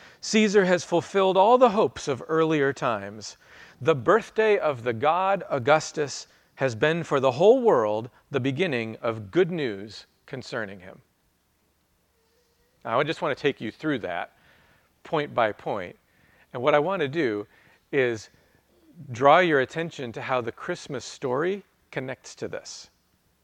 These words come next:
and some other places in the New Testament as well. First of all, Caesar, we're told,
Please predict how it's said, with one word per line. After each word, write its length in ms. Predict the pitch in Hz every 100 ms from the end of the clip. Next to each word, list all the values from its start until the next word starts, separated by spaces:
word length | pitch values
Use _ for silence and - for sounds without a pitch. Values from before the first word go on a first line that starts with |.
| _ _ _ _ -
and 240 | 247 220
some 140 | 196 190
other 160 | 165
places 380 | - 127 - 120
in 100 | 117
the 80 | 110
New 120 | 113
Testament 480 | - 120 - 113 98
as 140 | 101
well. 300 | 151 123 - _ _ - - - - - _ _ _ _ _ _
First 240 | 277 247
of 100 | 190
all, 340 | 123 101 151 _ _ _ _
Caesar, 760 | - 208 226 175 127 135 190 _ _
we're 140 | 160 135
told, 420 | 143 113 131